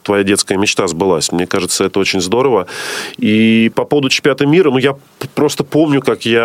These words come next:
уже действительно отсчитывал дни. М, это вот одно из немногих чувств, э, которое, опять-таки, осталось из детства, именно чувство трепета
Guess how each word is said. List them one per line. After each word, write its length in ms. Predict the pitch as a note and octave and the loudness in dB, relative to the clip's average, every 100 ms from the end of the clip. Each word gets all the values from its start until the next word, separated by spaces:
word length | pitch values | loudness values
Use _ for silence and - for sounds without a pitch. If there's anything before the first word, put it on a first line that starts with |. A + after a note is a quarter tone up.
| A#2 | 2
уже 240 | G#2+ G2 | 2 2
действительно 380 | G2+ G2+ G2+ A2+ | 0 -2 -2 0
отсчитывал 560 | C3 - C3 A2+ G#2+ A2 | 0 0 -2 0 2 2
дни. 400 | A#2+ C#3+ E3 D#3 - - - - - | 4 6 4 2 -6 -14 -16 -18 -6
М, 480 | A2+ A2+ A2+ A2 G#2 | -2 2 2 2 2
это 200 | A2+ B2 | 2 0
вот 140 | B2+ - - - | -2 -4 -4 0
одно 260 | B2+ B2+ D#3 | 0 2 2
из 120 | C3 | 2
немногих 480 | D3 D#3 D#3+ B2+ - | 4 4 4 0 0
чувств, 520 | - D#3 E3 - - | 0 2 0 -4 -2
э, 260 | B2 A#2 G#2+ | 2 2 2
которое, 280 | A#2 - A#2 | -2 0 0
опять-таки, 400 | A#2 C3+ - A2 | 0 -2 -2 -2
осталось 480 | G2+ - A2+ G2 - | 0 0 0 0 0
из 140 | A2 | 0
детства, 340 | A#2 D#3+ - A#2+ | 2 0 2 2
именно 180 | A#2 | 2
чувство 300 | G#2+ C3+ - | 0 0 -2
трепета 600 | - B2 B2 G#2+ - C#2 | -2 0 0 -2 -6 -8